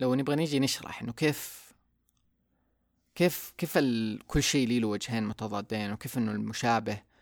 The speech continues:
والمغاير هم الشيء نفسه. فمثلًا لما نيجي نتخيل شيء زي الجمال، مفهوم الجمال، يعني لو نيجي نقول إيش هو الجمال؟ الجمال مرة نسبي ومرة يختلف بيننا كلنا.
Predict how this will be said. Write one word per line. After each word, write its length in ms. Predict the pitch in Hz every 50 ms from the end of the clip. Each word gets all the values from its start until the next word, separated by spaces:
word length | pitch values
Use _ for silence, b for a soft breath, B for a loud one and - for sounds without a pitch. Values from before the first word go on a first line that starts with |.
| b b b b -
والمغاير 580 | 120 120 113 113 107 120 120 120 113 110 110 120
هم 200 | 117 113 110 107
الشيء 360 | 104 - - - 117 107 110
نفسه. 380 | 110 110 - - - 110 107 - b b b b b b b b b
فمثلًا 320 | - 170 196 202 226 202
لما 100 | 196 202
نيجي 200 | 208 196 180 170
نتخيل 340 | 156 - - - 190 170 147
شيء 180 | - - 175 170
زي 180 | 135 143 143
الجمال، 440 | 131 117 - 135 127 131 117 - - - _ _ _ _ _ _ _
مفهوم 400 | 123 233 - - - 127 120 113
الجمال، 380 | 107 101 - 107 107 107 101 - - _ _ _ _ -
يعني 140 | 120 117 113
لو 120 | 113 117
نيجي 240 | 123 131 135 120 123
نقول 200 | 120 127 135 127
إيش 220 | - - - - 117
هو 80 | 110
الجمال؟ 300 | 104 - 110 107 104 - - - _ _ _ _ _ _ _ _ _ _ _
الجمال 320 | 127 123 175 202 220 175 139
مرة 220 | 165 185 - 127
نسبي 440 | 117 247 - - - - - - - _ _ _ -
ومرة 300 | - 120 151 165 - 123
يختلف 540 | 110 - - - 127 113 107 - - - - -
بيننا 340 | 120 117 113 110 104 107 -
كلنا. 460 | - - 120 110 107 104 104 113